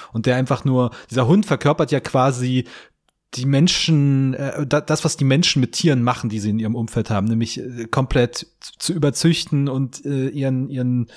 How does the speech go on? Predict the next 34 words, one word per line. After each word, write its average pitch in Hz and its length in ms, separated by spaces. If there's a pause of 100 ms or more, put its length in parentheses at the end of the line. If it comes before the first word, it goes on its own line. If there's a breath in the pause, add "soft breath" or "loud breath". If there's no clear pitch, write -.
(240 loud breath)
ihren 123 220
eigenen 135 300
ästhetischen 131 500
Wünschen 151 260
anzupassen 131 560
und 120 100
einfach 123 200
die - 100
Natur 127 320
so 127 200
stark 123 280
zu - 100
verändern, 117 360
dass 110 100
es 113 120
irgendwo 123 420
in, 117 160 (260 loud breath)
in 120 80
die 123 80
menschliche, 117 880 (320 loud breath)
äh, - 140
menschlichen 127 420
Bedürfnisse 131 500
passt - 300
und - 320
bloß 139 160
nicht - 140
unangenehm 123 480
ist. 120 140
Und 113 120
das 127 140
ist 135 120
halt 127 300
der, 131 160